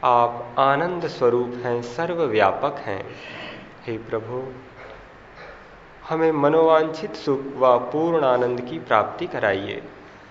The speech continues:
धर्म, अर्थ, काम और मोक्ष की सिद्धि कराइए।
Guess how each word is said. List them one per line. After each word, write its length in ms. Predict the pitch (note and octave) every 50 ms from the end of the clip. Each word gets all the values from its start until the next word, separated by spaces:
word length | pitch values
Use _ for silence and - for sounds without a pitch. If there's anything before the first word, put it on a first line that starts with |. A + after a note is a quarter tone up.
| - - -
धर्म, 400 | A2+ A#2+ C3 C3 C3 C3 B2+ B2+
अर्थ, 540 | A#2+ B2 B2 B2+ C3 B2+ B2+ B2+ B2+ - -
काम 320 | C#3 C#3+ D#3 D#3 D3 C#3
और 140 | C3 B2 A#2
मोक्ष 420 | A2+ A2+ B2 C3+ C3 C3 - - -
की 100 | - D3
सिद्धि 440 | C#3+ - - B2 G#2+ A2 G#2+ A2+ E3
कराइए। 640 | F3+ - C#3 A#2 A2+ G#2 G2+ G2+ G2+ G2+ G2+ F#2+ -